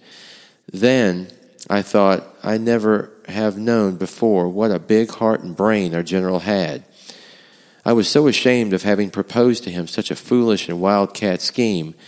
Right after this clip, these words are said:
as my suggestion had been, that I felt like begging him to forget he had ever heard it. Not only did my own little plan of running away, if ever I saw a white flag, vanish into thin air, but nothing could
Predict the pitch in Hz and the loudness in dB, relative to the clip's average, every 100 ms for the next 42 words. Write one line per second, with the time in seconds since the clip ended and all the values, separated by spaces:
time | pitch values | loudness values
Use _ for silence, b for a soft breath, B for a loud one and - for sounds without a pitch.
0 | B B B 98 90 98 101 - 87 107 | B B B -2 0 0 0 -2 -2 0
1 | 104 - 92 82 95 87 110 107 82 78 | 0 -2 -6 -6 -6 -4 -2 0 -2 -6
2 | - B B B 110 107 - 131 101 101 | -16 B B B 0 2 2 0 2 -2
3 | 85 113 113 101 87 92 90 87 101 104 | 0 0 0 -2 -6 -8 -8 -10 -8 0
4 | 110 98 - 98 87 95 92 90 104 78 | 2 0 -4 -4 -2 -2 -2 0 0 0
5 | 64 _ _ B B B B B B B | -6 _ _ B B B B B B B
6 | B B B 117 139 151 165 135 110 110 | B B B 2 4 4 4 2 2 4
7 | 104 95 - - _ _ _ _ 101 107 | 2 -2 -14 -20 _ _ _ _ -6 -2
8 | 113 113 117 117 110 92 120 110 95 90 | 0 0 0 -2 -4 -4 -2 0 0 0
9 | 85 90 110 107 95 107 104 85 87 - | -2 0 2 2 0 0 0 0 -4 -8
10 | b b b b 101 - 110 101 95 95 | b b b b -4 2 2 4 2 2
11 | - 104 92 87 98 90 - 117 123 95 | 2 2 2 2 0 -2 -2 -2 0 -2
12 | 87 82 104 107 107 90 - 107 101 90 | -4 -4 0 2 2 -2 -4 -4 -4 -4
13 | - 98 101 113 82 85 B B B B | -2 0 0 0 -2 -6 B B B B
14 | 90 107 117 113 107 95 - 90 87 | -2 2 0 2 -2 -4 -6 -6 -6